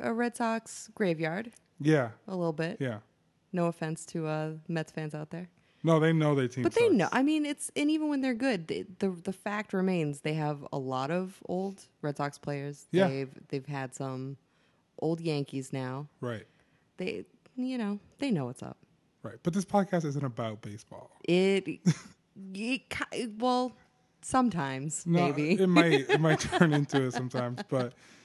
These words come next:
Speaker 2: it's the end of the season, so.
Speaker 1: Yes.
Speaker 2: Um,
Speaker 1: But it relates to our lives.
Speaker 2: Well, it was, it was Yankees Mets Subway Series, New York rivalry.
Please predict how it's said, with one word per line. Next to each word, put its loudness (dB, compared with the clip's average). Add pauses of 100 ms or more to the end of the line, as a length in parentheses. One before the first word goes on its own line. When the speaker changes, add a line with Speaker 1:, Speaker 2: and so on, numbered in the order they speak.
(120)
Speaker 2:
it's -2
the 6
end 4
of 4
the 4
season, -2
so. -8
Speaker 1:
Yes. -8 (360)
Speaker 2:
Um, -6 (320)
Speaker 1:
But 2
it 2
relates -2
to -2
our -2
lives. -8
Speaker 2:
Well, 4
it 4
was, 4
it -2
was 0
Yankees 0
Mets 0
Subway -2
Series, -2
New 0
York 0
rivalry. -2